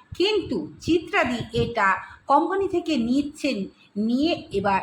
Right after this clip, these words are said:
আমাদেরকে বলছেন যে, "দিদিভাই, আপনারা এগুলো ইউজ করুন।" তো আমি তো করছি,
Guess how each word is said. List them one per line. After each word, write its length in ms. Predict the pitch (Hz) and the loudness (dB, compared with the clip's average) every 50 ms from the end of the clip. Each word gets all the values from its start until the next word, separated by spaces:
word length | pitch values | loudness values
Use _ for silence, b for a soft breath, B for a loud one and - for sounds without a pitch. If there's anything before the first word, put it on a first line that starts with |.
| - - | 2 4
আমাদেরকে 720 | 233 247 285 320 330 311 339 285 - - 254 247 247 B B B B _ - 202 | 4 6 6 6 4 4 2 0 -2 -4 -4 -4 -4 B B B B _ -4 -2
বলছেন 540 | 196 254 277 302 302 262 190 - 208 175 151 151 B B B B _ - | 2 4 4 6 4 4 2 0 -2 -2 -2 -4 B B B B _ -8
যে, 80 | 226 214 | -6 -6
"দিদিভাই, 540 | 180 214 262 254 311 311 302 302 294 294 - - | -2 -2 2 4 6 6 6 6 4 2 2 2
আপনারা 380 | 220 233 233 233 - 269 254 247 | 2 2 2 2 0 -2 0 0
এগুলো 240 | 247 233 233 226 | -2 -2 -2 -4
ইউজ 360 | 226 240 285 330 330 - - - | -2 2 2 2 2 0 -2 -4
করুন।" 420 | 208 185 175 170 156 147 - - - | -4 -2 -2 -4 -6 -8 -12 -10 -6
তো 180 | 196 190 - - | -6 -6 0 4
আমি 300 | 240 262 302 339 381 - | 4 6 6 6 4 4
তো 140 | - 370 359 | 2 2 0
করছি, 800 | 359 - 302 294 320 - - - - 254 262 - B B B | 0 2 2 4 4 4 2 -2 -4 -4 -4 -4 B B B